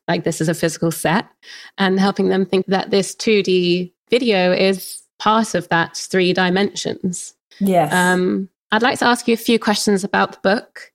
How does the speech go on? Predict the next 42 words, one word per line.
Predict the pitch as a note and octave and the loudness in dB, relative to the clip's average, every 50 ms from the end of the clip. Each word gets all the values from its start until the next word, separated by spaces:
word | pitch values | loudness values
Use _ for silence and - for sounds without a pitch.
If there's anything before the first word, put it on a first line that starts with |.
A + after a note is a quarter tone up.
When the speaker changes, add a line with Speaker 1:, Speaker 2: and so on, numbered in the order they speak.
| - | -4
Speaker 2:
Yeah. | - E3+ E3+ D#3 - - - - _ - | 0 0 0 0 -2 -6 -14 -16 _ 0
Speaker 1:
First | B3+ B3+ C4 B3+ - | 0 0 2 0 -2
of | A#3+ A#3 | -2 0
all, | A#3+ A#3 A#3 A#3 A#3 A#3 - - _ - | 2 2 4 4 2 2 0 -4 _ -4
what | A3+ A3+ A#3+ C4+ C#4 - - | 0 2 2 2 2 2 2
inspired | A#3+ A#3+ A#3 A#3 - - - G#3+ G#3+ A3+ B3+ C4 B3+ | 2 2 0 0 -4 -4 0 2 2 2 2 2 2
you | G#3+ G#3 G3+ | 0 0 0
to | - - G3 F#3+ | 0 0 0 2
write | G3 G3 G3 G#3+ G#3 - | 2 2 2 2 0 0
the | - G3+ | -2 -2
book? | - D#3+ D#3+ - - - - - - _ _ - | -2 -2 -2 -4 -8 -16 -20 -20 -20 _ _ 0
Speaker 2:
I | C4 D4+ | 2 2
was | E4+ E4+ D#4 E4 | 2 2 2 0
inspired | D#4+ - - - D#4+ D4+ D4+ D#4+ E4 D#4+ E4 | 0 -2 -2 -2 0 2 2 2 2 0 -2
to | - - | -4 0
write | C4+ C4 B3+ B3+ B3+ | 2 2 2 2 0
the | A3+ G3 | -2 -4
book | G3 G#3+ G#3 G3 F#3+ F#3+ G3 - - - _ _ _ - | -2 0 2 2 2 0 -6 -12 -18 -18 _ _ _ -2
after | G3+ G3+ G#3 G#3 - A#3 G#3+ | -2 -2 0 0 0 0 2
I | G#3 | 2
started | G#3 G3+ - - G#3 G#3 G#3 G3+ | 0 0 0 0 0 2 2 2
giving | F3 G3+ F3 F#3 F3+ F3 | 0 0 0 0 -2 -4
presentations | - - F#3 F3 E3 F3 D#3 - F3 D#3+ D3+ - - E3 D#3 D#3+ | -2 0 0 0 0 0 -2 -2 -2 -2 -2 -2 -2 -2 -2 0
on | D#3 D3+ | -2 -2
the | D3+ D3 | -2 -2
topic. | D3 - - D3 C#3 C#3 D3+ D3 C#3+ D3 - - - _ - - - - - - - - - _ - | -4 -4 -4 -4 -4 -2 -2 -4 -4 -6 -8 -20 -20 _ -20 -18 -16 -16 -16 -18 -18 -20 -20 _ -6
I | - F3+ | -4 -4
found | F3+ - A3+ A#3 A#3 | 0 2 2 4 4
myself | A3+ A3+ A3 G#3+ - G3 F#3 F#3 - | 4 2 2 0 0 -2 0 0 -2
in | F#3 E3+ | -2 -2
a | E3 | -2
position, | E3+ - E3+ D#3 F3+ F3+ E3 - - E3+ E3+ E3+ E3 E3 D#3+ E3 E3 D#3+ D#3 - _ _ - - | -2 -2 -2 0 0 -2 -2 -2 0 0 0 2 2 0 0 0 -2 -6 -6 -8 _ _ -14 -8
having | - - G3+ F#3+ G3+ F#3+ F3 | -4 0 0 2 2 2 0
established | D#3+ D#3+ - - F#3 F3 F#3 F#3+ F#3+ E3+ - - - - - _ _ - - - - _ - | 0 -2 0 0 0 2 2 0 0 -2 -2 -6 -12 -14 -20 _ _ -20 -20 -20 -16 _ -4
my | E3 F3+ F#3+ G3 G#3 G#3+ | -2 0 2 2 2 2
version | F3 F#3 E3+ E3 - E3+ D#3+ | 4 2 2 2 2 0 -2
of | D#3+ D3+ | -2 -2
the | D3+ C#3+ | -2 -2
role | D3 D#3 D3+ D3 C#3+ | 0 0 0 0 -2
of | - - | -4 -6
screens | - - - E3+ E3 D#3+ D#3+ - | -8 -4 -4 -2 -2 -2 -4 -4
producer, | D#3+ D3+ D3+ D3 D3 - D3+ D3 D3 D3 D3+ D3 | -4 -4 -4 -4 -4 -4 -4 -2 -2 -4 -4 -8